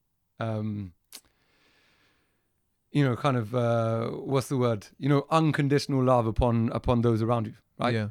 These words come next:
Speaker 1: Because you're, you're looking for something rather than just giving something.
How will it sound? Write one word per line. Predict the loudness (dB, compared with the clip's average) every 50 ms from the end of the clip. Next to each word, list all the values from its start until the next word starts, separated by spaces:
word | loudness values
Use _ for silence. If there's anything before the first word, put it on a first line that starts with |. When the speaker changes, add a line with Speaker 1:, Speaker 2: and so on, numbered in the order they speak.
| -6
Speaker 1:
Because | -6 -2 -2 0 0
you're, | 2 2 2 2 2 2
you're | 2 2 2 4
looking | 4 6 6 4 4 2 -2 -4
for | -4 -6
something | -6 -8 -8 -8 -8 -8 -4
rather | -4 -4 -4 -4 -4
than | -6 -6 -6 -6 -4 -6 -6 -8 -10 -12 _ -8
just | -8 -8 -8 _ -2
giving | 0 0 2 2 0 -2
something. | -4 -8 -12 -14 -16 -20